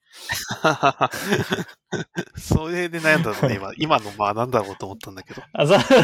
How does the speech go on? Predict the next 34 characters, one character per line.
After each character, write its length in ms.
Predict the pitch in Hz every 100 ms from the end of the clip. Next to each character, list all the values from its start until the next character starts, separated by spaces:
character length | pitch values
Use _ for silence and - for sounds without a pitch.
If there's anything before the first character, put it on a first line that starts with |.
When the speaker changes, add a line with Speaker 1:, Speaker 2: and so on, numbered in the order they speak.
| - 214 - 160
Speaker 2:
そ 680 | 143 - - 285 254 - 143
う。 120 | 127 - - - 226 170 -
今 420 | 117 107 104 -
日 20 |
何 380 | 123 113 98 95
募 120 | 95 101
集 100 | -
し 120 | -
よ 80 | 101
う 20 |
か 120 | 101
な 180 | 85 82
と 100 | -
思 60 |
っ 40 | -
て 80 | -
ま 60 |
し 180 | - - _ _ _ _
た。 80 | - - - _ _ _ _ _ _ _
<clears throat> 60 | -
は 80 | 107
い。 20 |
Speaker 1:
は 60 | 87
い。 120 | - _ - - - - _ - - _ _ _ _
Speaker 2:
そ 200 | - 101
ん 100 | 92
な 100 | 90
と 120 | -
こ 100 | -
ろ 60 | 98
で 20 |
す 80 | -
か 120 | -
ね。 320 | 104 127 135